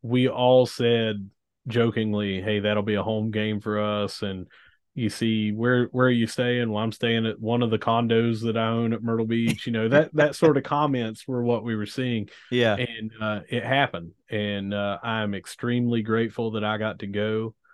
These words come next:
Speaker 1: I would be so disappointed if I had, like, a podcast and I didn't get to go and I was not there and I missed out on it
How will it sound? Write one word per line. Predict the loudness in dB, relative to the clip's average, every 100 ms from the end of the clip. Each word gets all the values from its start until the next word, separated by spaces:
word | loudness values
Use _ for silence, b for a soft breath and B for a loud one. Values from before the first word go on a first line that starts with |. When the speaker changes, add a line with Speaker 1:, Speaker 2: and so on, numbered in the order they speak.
| b _ -6
Speaker 1:
I | 0 2
would | 2 0
be | -2 -2
so | -2 2 2 4
disappointed | 2 0 -2 0 0 0 0 0
if | -2 0
I | 0 0
had, | 0 0 0
like, | -2 -2
a | -4
podcast | -2 -2 -2 -2 0 2 2 0 -2
and | -2
I | 0 0
didn't | 2 0 0 0
get | 0 -2
to | 0
go | 2 2 2 2 2
and | 0
I | 0 -2
was | -4 -8 B B B B B 0
not | 4 4 4
there | 4 4 4
and | 4
I | 2
missed | 2 0 0
out | 2 4 2
on | 0
it | -4